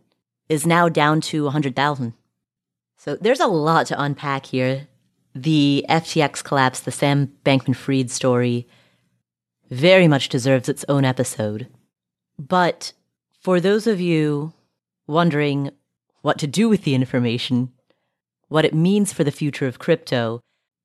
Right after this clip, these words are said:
my recommendation would be to zoom out and take the big picture view. This is the fourth crypto collapse in fourteen years.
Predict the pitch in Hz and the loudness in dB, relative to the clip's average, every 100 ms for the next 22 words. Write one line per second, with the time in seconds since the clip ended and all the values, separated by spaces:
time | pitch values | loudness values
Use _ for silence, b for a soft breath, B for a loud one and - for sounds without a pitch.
0 | _ 151 175 175 175 170 156 165 - 160 | _ -2 2 2 2 0 0 0 -2 -4
1 | 139 135 131 117 156 165 160 156 135 139 | -6 -4 -6 -2 0 2 0 -2 -4 -8
2 | - 127 135 113 185 - 131 120 139 123 | -8 -6 -6 -6 -8 -8 -6 -2 0 -2
3 | 113 _ _ _ _ _ _ _ - 180 | -4 _ _ _ _ _ _ _ -4 -2
4 | 196 208 185 - 175 - - 190 208 147 | 2 0 0 0 -2 -2 -2 2 2 2
5 | - - - _ _ _ _ _ - 180 | -4 -18 -20 _ _ _ _ _ -2 0
6 | - 165 - 151 143 135 - - - - | 2 0 0 0 2 2 -2 -6 -8 -10
7 | _ 165 156 - 160 - 170 160 147 135 | _ 0 2 2 0 0 0 2 4 4
8 | 117 117 - | 2 -2 -6